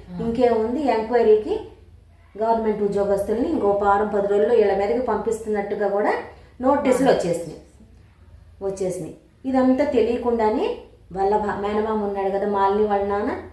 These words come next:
Speaker 2: కొంచెం ఆరోగ్యం బాగోక పిల్ల పెళ్లి చేశాడు, అందుకే కొంచెం బాగోట్లేదు నాకని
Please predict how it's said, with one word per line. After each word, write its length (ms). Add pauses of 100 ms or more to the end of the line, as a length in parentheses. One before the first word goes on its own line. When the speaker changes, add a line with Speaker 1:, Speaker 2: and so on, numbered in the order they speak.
(340)
Speaker 2:
కొంచెం 260
ఆరోగ్యం 460
బాగోక 540
పిల్ల 140
పెళ్లి 400
చేశాడు, 240
అందుకే 320
కొంచెం 480
బాగోట్లేదు 680
నాకని 640